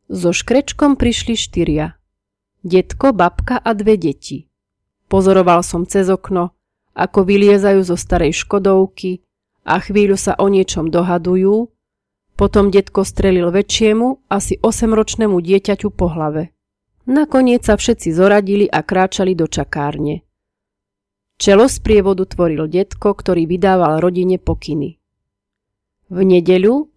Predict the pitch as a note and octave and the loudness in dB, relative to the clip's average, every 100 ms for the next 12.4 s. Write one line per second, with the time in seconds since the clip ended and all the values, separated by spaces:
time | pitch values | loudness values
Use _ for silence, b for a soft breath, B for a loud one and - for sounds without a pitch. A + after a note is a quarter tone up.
0 | - G#3 G#3 G3+ G3 F#3 E3 E3+ E3+ A#3 | -2 2 4 2 2 -2 0 0 0 -2
1 | - - G#3 G3 F3 - G3 G#3+ B3 B3+ | -10 -6 0 2 2 0 -2 0 -4 -4
2 | - G3+ D#3+ E3+ F#3 G#3 G3+ - E3+ E3 | -4 -4 -2 -2 -2 0 -2 -2 -6 -6
3 | D3+ G3 A3 A3+ - F#3 D3+ C#3+ D3 D#3+ | -2 0 2 0 0 -4 -2 -4 -2 -2
4 | D#3+ F3 - - G#3 A#3 - _ _ _ | -2 -4 -6 -2 -2 -2 -10 _ _ _
5 | - F#3+ F3+ - - G#3 - A#3+ G#3 - | -4 -2 0 -4 -4 -2 0 2 0 0
6 | D#3 - - F#3 F#3+ A3+ - _ _ _ | -2 -2 -4 -2 0 0 -4 _ _ _
7 | _ G3+ G3+ A#3+ B3+ E3 - - E3 F#3 | _ 0 2 0 0 -2 -4 -2 -2 0
8 | F#3 A3+ - _ _ _ G3 G#3 B3+ B3+ | 0 -2 -8 _ _ _ 0 2 2 0
9 | - B3+ - - - G#3 G#3 G#3 G#3 F#3+ | -2 -2 -2 -4 0 4 4 2 0 -4
10 | C#3+ - F3+ G3+ - G#3 G3 - _ _ | -6 -6 -2 -2 0 0 -2 -4 _ _
11 | _ F3+ F#3 A#3 A#3 G#3 E3+ C#3 - D3+ | _ -4 2 2 2 2 2 0 -6 -6
12 | D3 - D#3 | -6 -8 -10